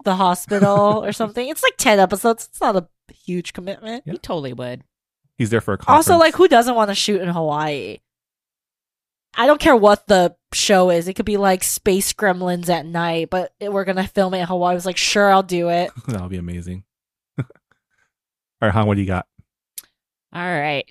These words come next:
Speaker 3: So, uh, also keeping it pretty light and going back to the rom-com field,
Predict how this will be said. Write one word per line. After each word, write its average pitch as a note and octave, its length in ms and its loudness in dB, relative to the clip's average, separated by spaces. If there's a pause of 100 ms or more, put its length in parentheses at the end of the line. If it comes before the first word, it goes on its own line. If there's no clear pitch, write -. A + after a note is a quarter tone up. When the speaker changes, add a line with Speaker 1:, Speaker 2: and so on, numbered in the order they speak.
Speaker 3:
So, A#3 460 0 (520)
uh, D#3+ 540 -6
also F3+ 260 -6
keeping G3+ 380 -4
it - 140 -8
pretty A3 260 -2
light G3+ 580 -4 (580)
and E3+ 680 -4
going F#3 200 -4
back F#3+ 180 -6
to - 80 -14
the F3 100 -6
rom-com E3 1200 -6
field, G3+ 640 -6